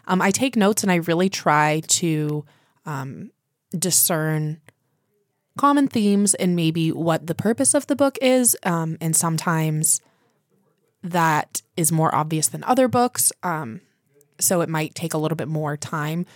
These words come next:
to read and actually, like, fully comprehend the book. Um, I take notes and I do research on the author,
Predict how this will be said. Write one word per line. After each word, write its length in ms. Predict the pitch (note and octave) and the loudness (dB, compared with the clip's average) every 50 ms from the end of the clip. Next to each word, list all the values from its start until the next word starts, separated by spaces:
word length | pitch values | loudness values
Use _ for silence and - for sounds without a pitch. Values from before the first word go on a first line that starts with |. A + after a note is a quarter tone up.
| - - | -20 -8
to 160 | - - F3+ D#3+ | -2 -2 0 0
read 260 | D#3+ D#3 D3+ D#3 D#3 | 0 -2 -4 -4 -6
and 80 | D#3 | -6
actually, 500 | - B2+ D3+ - - - D#3+ D3 D3 D3 | -8 -8 -10 -8 -8 -6 -4 -4 -4 -4
like, 200 | C#3+ B2+ B2+ C#3 | -4 -6 -6 -8
fully 380 | - - - E3 C#3 B2+ C3+ D3 | -10 -10 -8 -8 -6 -6 -8 -8
comprehend 580 | C#3+ - C3+ C#3+ C3+ - D3 C3+ C#3+ C#3 C#3+ D3 | -10 -10 -12 -12 -12 -12 -10 -10 -8 -8 -8 -6
the 60 | D3 | -6
book. 300 | D#3+ D#3 D#3+ F3 - - _ _ _ _ _ - | -6 -6 -6 -6 -10 -16 _ _ _ _ _ -8
Um, 200 | F3 E3 D#3+ D#3 | -4 -4 -4 -4
I 80 | - E3 | -4 -6
take 280 | - - D#4+ D#4+ - | -4 -2 -2 -2 0
notes 420 | C4 C4 C4 B3+ C4 - - - - - | 2 2 2 2 2 0 0 -2 -2 0
and 140 | G3+ F#3 F3+ | -2 -2 0
I 80 | E3+ | -2
do 220 | E3 E3+ G3 G#3+ G#3 | -2 0 0 0 0
research 340 | G3+ G#3 G3+ - G#3 G3 - | 0 0 0 -2 -4 -2 -2
on 100 | F#3 E3 | -2 -2
the 80 | - | 0
author, 520 | - G#3+ A3 G#3+ - A3+ G#3+ G#3+ A3 G#3+ | 2 2 2 2 2 2 2 2 2 0